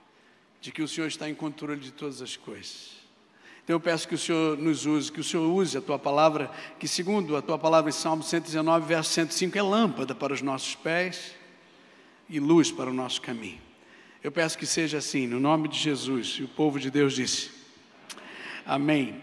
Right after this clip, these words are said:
Eu vou ler o capítulo todo de Daniel. Eu já preguei várias vezes nesse, nesse texto. E todas as vezes que eu vou nele, tem algo novo, porque é assim mesmo com a palavra de Deus.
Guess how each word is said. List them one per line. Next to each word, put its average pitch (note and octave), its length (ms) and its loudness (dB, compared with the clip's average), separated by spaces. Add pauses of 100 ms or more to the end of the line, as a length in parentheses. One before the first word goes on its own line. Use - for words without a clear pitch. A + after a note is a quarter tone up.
(160)
Eu D3+ 80 -10
vou D#3 160 0
ler A#3 140 6
o A#3+ 40 4
capítulo G#3+ 500 -2
todo F3+ 300 6
de D#3 140 -2
Daniel. D3+ 500 4 (340)
Eu F#3+ 160 4
já G3 140 0
preguei F3 400 4
várias E3+ 420 2
vezes D#3+ 300 2
nesse, - 500 -2
nesse D#3+ 280 0
texto. - 500 -6 (160)
E E3+ 80 -6
todas G#3+ 580 2
as F3 180 0
vezes F3 400 2
que F#3+ 100 -4
eu F3+ 80 0
vou F3+ 380 2
nele, F#3 420 4 (280)
tem D3+ 140 -2
algo F3 260 4
novo, F3+ 320 4
porque - 160 -10
é F3+ 60 -4
assim F3+ 220 -6
mesmo F#3 300 0
com F#3 80 -4
a E3 40 -6
palavra D#3 420 -2
de D3 120 -4
Deus. D3 440 0